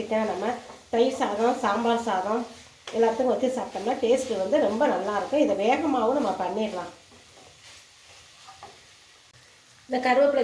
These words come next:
சிக்கன் பாருங்க, எண்ணெய் நல்லா பிரிஞ்சு வருது. நம்ம இந்த டைம்ல வந்து அப்படியே அடுப்பு அமர்த்திடலாம். இந்த சிக்கன் வந்து டேஸ்ட் வந்து ரொம்ப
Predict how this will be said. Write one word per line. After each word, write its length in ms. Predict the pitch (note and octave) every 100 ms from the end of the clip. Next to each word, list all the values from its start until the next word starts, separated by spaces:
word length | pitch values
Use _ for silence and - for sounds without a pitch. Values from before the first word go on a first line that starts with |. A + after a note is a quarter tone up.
| A3+
சிக்கன் 300 | A#3+ A#3 G#3+
பாருங்க, 260 | G3 A3 D#4+ A3+
எண்ணெய் 220 | A3+ C4 G#3
நல்லா 200 | A3+ C4 A#3
பிரிஞ்சு 300 | A#3 B3+ A#3+
வருது. 280 | F#3+ F#3+ A3+ F4 C4
நம்ம 180 | B3 C4 A#3
இந்த 100 | A3+
டைம்ல 240 | A3+ B3 B3+ G3
வந்து 160 | B3 D4
அப்படியே 260 | A#3 A#3+ A3
அடுப்பு 200 | A3 A3+
அமர்த்திடலாம். 580 | F#3+ G#3+ A3+ F#3+ G3 D#4 - - -
இந்த 120 | A#3+ A#3+
சிக்கன் 280 | C#4 D#4 D4
வந்து 160 | A#3 D4 D#4+
டேஸ்ட் 280 | B3 D4 - A3+
வந்து 160 | A#3+ B3+
ரொம்ப 160 | A3